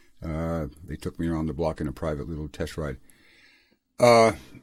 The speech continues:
I can't wait to get into one of those things and, and, and get for, go for a drive in it. Uh, you know, if you're thinking cab over, oh my God, uh,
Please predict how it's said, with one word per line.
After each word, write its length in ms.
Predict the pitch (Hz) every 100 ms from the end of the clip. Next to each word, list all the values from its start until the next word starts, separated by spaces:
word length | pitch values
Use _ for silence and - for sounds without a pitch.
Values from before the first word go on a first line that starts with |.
| _ -
I 80 |
can't 260 | 127 151 85
wait 200 | 110 143
to 60 | -
get 200 | 85 95
into 180 | 120 98
one 140 | 85
of 60 | 82
those 140 | 82
things 200 | 92 85
and, 220 | 82 78
and, 180 | 87 82
and 180 | 85 87
get 120 | 87
for, 140 | - 76
go 220 | 92 92
for 180 | - 80
a 60 |
drive 260 | 71 85 95
in 80 | 69
it. 100 | - -
Uh, 40 |
you 560 | 78 - - - - 101
know, 180 | 95 92
if 140 | -
you're 80 | 98
thinking 340 | 131 131 95
cab 280 | 85 95 110
over, 300 | 90 80 80
oh 80 | 98
my 180 | 87 76
God, 340 | 90 98 78 - - - - _
uh, 260 | 87 90